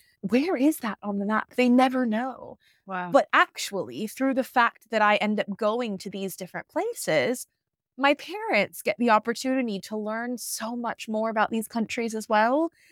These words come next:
Speaker 1: And, and I feel I've written about this in my blog posts way back in the day, but I do travel for my parents. I travel for my parents who didn't get the opportunity to do that, who don't have the opportunity to do that now.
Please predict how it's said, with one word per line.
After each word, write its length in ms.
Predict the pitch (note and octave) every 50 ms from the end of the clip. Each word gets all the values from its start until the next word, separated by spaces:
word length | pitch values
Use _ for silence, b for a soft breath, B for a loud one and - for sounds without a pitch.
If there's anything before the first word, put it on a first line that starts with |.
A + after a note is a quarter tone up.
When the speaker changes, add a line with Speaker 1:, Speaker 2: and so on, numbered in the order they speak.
| b b b
Speaker 1:
And, 340 | A3 A3 G#3+ G#3+ G#3+ G3+ - _
and 140 | - G#3+ A3
I 80 | A3
feel 440 | G#3+ - - - B3+ B3+ B3+ B3 A#3 -
I've 200 | _ G#3 G3+ F#3
written 280 | F#3 F#3+ G3 - - F#3+
about 260 | F#3 F3 F3 E3 -
this 180 | - F3+ - -
in 40 | F3+
my 120 | E3+ F3
blog 300 | - - A3+ A#3 A3 G#3+
posts 360 | - - G3 F#3 - - - _ _ F3+ F#3 -
way 100 | A3 G#3+
back 220 | F#3 E3 E3 - _
in 60 | F3+
the 60 | F3+
day, 260 | F3+ - F#3 F#3+ F#3+
but 160 | G3+ - A3+ A3+
I 80 | A#3+
do 200 | B3 A3 D4 D4+
travel 380 | D4 - - G3 F#3 G3 E3+ -
for 200 | - - - -
my 120 | - - - _
parents. 400 | - - G2 G2+ - - G3 -
I 100 | F#3+ F#3
travel 380 | - - F#3 G3 G3+ G3 G3
for 160 | G3 - G3 F#3 -
my 180 | - F3+ F3+ F3+
parents 360 | - - F#3+ F#3 F#3 F#3+ -
who 100 | - F#3
didn't 260 | E3+ F#3+ F#3 F#3+ F#3
get 100 | - - -
the 100 | - F#3+
opportunity 580 | - - - F#3 - - G3 F#3+ F#3+ F3+ F#3+ F#3
to 100 | F3+ F3
do 180 | E3+ F3 F3 E3+
that, 180 | F3+ E3+ -
who 80 | G3 G#3
don't 280 | F3 G#3 G3+ G3+ - -
have 140 | F#3+ F3+ -
the 120 | G#3 -
opportunity 560 | - - - F#3+ - F#3+ F#3 F#3 F#3 F#3 F#3+
to 100 | F#3+ F3+
do 160 | F#3 - - - -
that 140 | - - -
now. 380 | - - - - A#1+ - G#3